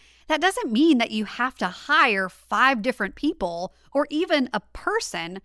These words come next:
to fill every role that you need help with. You can use a service like Instacart or Shipt to handle grocery shopping for you.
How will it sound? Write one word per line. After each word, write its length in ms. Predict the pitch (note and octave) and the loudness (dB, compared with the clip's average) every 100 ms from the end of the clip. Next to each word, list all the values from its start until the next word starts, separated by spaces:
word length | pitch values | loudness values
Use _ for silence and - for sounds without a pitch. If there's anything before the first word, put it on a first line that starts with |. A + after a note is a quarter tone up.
| _ _ _ | _ _ _
to 140 | - | -10
fill 600 | B3 - F4+ D#4+ B3+ A#3 - | -10 -8 0 2 2 0 -4
every 380 | A#3+ B3 A3+ A3 | -6 -4 -4 -6
role 440 | F#3+ B3 E4+ C#4 | -6 -6 -2 -2
that 160 | G#3+ - | -4 -8
you 140 | G#3 | -6
need 180 | A3+ A#3+ | -6 -6
help 280 | - G4 - | -2 -4 -2
with. 320 | - - _ _ _ _ _ _ | -10 -10 _ _ _ _ _ _
You 120 | D4 | 2
can 140 | D4+ E4 | 4 4
use 160 | D#4 | 4
a 80 | C#4+ | 0
service 600 | - - C#4 B3+ F3 - | -4 0 0 2 -2 -4
like 300 | F#3 F3+ - - | -4 -4 -8 -6
Instacart 640 | D4 - D#4 - - - _ _ | -4 -2 -6 -6 -10 -10 _ _
or 140 | G#3+ | -8
Shipt 560 | G3+ - - F#4 - - _ | -6 -6 -2 -2 -4 -12 _
to 120 | B3+ | -10
handle 380 | B3 G#3+ A3+ C4+ | -8 -6 -4 -4
grocery 440 | F#3+ G#3 D#4 - | -4 -4 -4 -4
shopping 400 | D4 F#3 F3 G#3 | -4 -4 -6 -10
for 180 | F#3+ - | -12 -14
you. 320 | F#3+ F#3+ - | -14 -14 -16